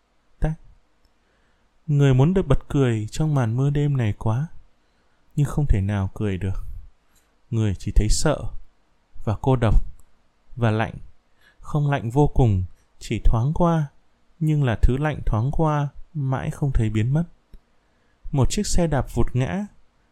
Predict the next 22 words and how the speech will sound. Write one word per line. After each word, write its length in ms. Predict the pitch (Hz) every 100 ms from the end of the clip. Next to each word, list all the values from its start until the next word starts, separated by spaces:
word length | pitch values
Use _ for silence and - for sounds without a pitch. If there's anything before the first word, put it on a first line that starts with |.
| -
những 180 | 143 185
màu 180 | 170 120
áo 140 | 117
mưa 240 | 147 185 180
xanh, 420 | - - 180 180 - -
đỏ 400 | 135 123 95 87 - - - -
vụt 180 | 120 123 -
qua 300 | - 160 160
trên 140 | 165 160
những 140 | 165
chiếc 180 | - 202
xe 220 | - 160
máy 420 | 139 113 120 170 165
như 140 | 147
những 260 | 143 165 147
bóng 220 | 135 151
ma. 300 | 160 151 - - - _ _ _ _ _ _ _ _ _ -
Ánh 200 | 113 131
đèn 180 | 147 101
vàng 260 | 113 98 95
ảo 260 | 107 87
mị, 280 | 101 117 -